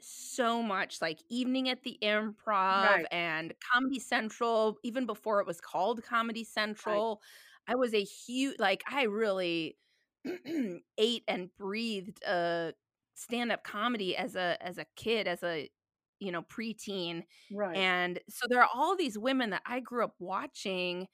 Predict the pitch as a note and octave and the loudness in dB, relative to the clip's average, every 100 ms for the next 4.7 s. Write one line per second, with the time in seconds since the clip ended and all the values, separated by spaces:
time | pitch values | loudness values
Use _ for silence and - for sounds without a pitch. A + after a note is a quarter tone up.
0 | _ _ _ _ _ - B3+ A#3+ A#3+ A#3+ | _ _ _ _ _ -6 -2 -2 0 -2
1 | - A3 A3 B3 - - _ _ G3 _ | 0 0 2 0 -2 -10 _ _ -20 _
2 | - D4 - F#4+ G4 C#4+ A#3+ C4+ D4 C#4+ | -8 -6 -2 0 2 4 4 4 4 2
3 | A3 F#3+ C4+ G4+ C4 G3+ - F#3+ F#3+ F#3 | 0 0 2 4 6 6 4 0 0 0
4 | F3+ F#3+ G3+ G#3 - A#3+ C#4+ | 0 0 0 -2 -4 -4 -4